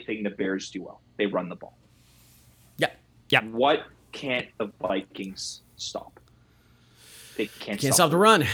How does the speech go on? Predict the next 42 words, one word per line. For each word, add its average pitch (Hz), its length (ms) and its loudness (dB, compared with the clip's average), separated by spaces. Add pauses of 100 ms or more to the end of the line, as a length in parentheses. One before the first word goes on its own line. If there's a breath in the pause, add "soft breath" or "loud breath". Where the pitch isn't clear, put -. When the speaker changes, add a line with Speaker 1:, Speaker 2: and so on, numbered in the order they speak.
(120)
Speaker 1:
They 101 100 -2 (180)
cannot 101 340 -2
Speaker 2:
Yep. 135 100 0
Speaker 1:
stop - 220 -6
the 80 60 -12
run. 78 200 -14 (120)
Everybody 127 680 4
is 104 220 0
running 101 520 0
the 104 60 -4
ball 90 460 -2 (540)
all 98 220 2
over 95 140 -6
the 90 100 -10
Vikings. - 580 -18 (760)
I 131 160 6
think 151 280 -2
Minnesota 127 840 0
is 104 240 -6
one 107 260 -2
of 110 140 -6
the 117 80 -2
more 107 220 -2
fraudulent 104 640 -4
teams. - 520 -14
I 113 60 -2
mean, 123 160 0
their, 127 180 2
their 131 120 2
record 147 300 4
isn't 107 220 -4
stellar, 101 380 -2
but 101 160 -2
I 104 100 0
don't 120 200 -2
think - 260 -10
they're 101 180 0
as 101 140 -6
good 101 160 -4
as 95 140 -8
their 95 120 -6
record 92 380 -8